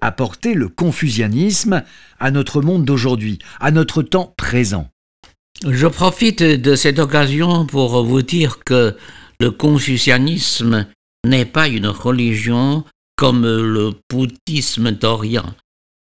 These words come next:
Speaker 2: C'est un malentendu que les Occidentaux le qualifient de religion, alors que la pensée de Confucius n'est autre qu'une idéologie qui a influencé la civilisation de la Chine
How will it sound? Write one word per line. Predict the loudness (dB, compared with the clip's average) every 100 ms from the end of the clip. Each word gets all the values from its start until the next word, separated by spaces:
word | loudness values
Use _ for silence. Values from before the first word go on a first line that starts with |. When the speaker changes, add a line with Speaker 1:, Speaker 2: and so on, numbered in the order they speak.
| _ -2
Speaker 2:
C'est | 0 2
un | 2
malentendu | 4 2 2 0 0 2 0 -2
que | -2
les | 0 -2
Occidentaux | -2 -4 -2 0 0 0 -2 -4 _ _ -6
le | -4
qualifient | -2 -2 -2 -2 -2
de | -2
religion, | -2 -2 -2 -2 -4 -4 -8 -10 _ _ _ -2
alors | 2 2 0
que | -4 -4 -4 _ _ -2
la | -2
pensée | 2 0 2 0
de | 0 -4
Confucius | -2 -2 -2 -2 -2 -2 -2 -6 -16 -4
n'est | 0 0 2
autre | 2 2 -2
qu'une | -6 0 0 2
idéologie | 0 2 2 4 2 0 -2 -2 -4 -8 -20 -20 -10
qui | -2 0
a | 2
influencé | 0 -2 0 0 2 0 0
la | 0 0
civilisation | -2 -2 0 0 -2 -2 -2 -2 -2
de | -2
la | -2 -2
Chine | -4 -4 -2 -4